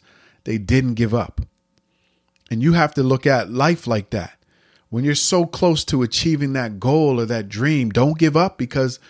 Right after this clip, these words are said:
you're closer than you know. You need to have the will to win. If you wanna win in life, you need the will. You,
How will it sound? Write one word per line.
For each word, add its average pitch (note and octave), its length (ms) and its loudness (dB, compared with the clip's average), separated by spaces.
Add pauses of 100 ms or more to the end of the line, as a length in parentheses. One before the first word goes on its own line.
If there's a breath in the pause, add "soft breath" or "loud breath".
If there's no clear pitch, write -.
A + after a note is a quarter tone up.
(640 soft breath)
you're B2 120 -4
closer E3+ 380 0
than E3+ 140 4
you D#3 100 0
know. D3 340 0 (880)
You C3 160 2
need E3+ 220 0
to C#3+ 100 -2
have B2+ 300 -4
the A#2 120 -2
will C#3+ 580 2 (240)
to - 120 -10
win. F#2 520 -2 (1080)
If A#2 120 -8
you F#3+ 100 6
wanna F#3+ 220 4
win C#3 260 2
in E3+ 140 0
life, C#3 240 0
you F#3 100 0
need F3+ 280 -2
the D#3+ 100 4
will. C#3+ 340 4
You, C#3+ 180 2